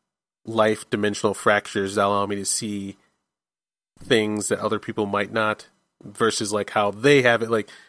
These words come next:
well, the way I describe it and the other way around is, like, the dimensional awareness of music.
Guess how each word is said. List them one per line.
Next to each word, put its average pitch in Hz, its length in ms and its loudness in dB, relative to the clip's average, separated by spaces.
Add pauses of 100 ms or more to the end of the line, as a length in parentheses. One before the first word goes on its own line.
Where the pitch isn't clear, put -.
(260)
well, 143 180 6
the 127 100 0
way 131 160 8
I 123 120 8
describe 120 360 4
it 110 200 2
and 110 200 0
the 110 60 4
other 117 140 6
way 113 80 6
around 107 340 4
is, 101 160 -2
like, 104 180 0
the 113 60 -4
dimensional 113 420 0
awareness 107 380 0
of 104 80 -6
music. 113 460 -2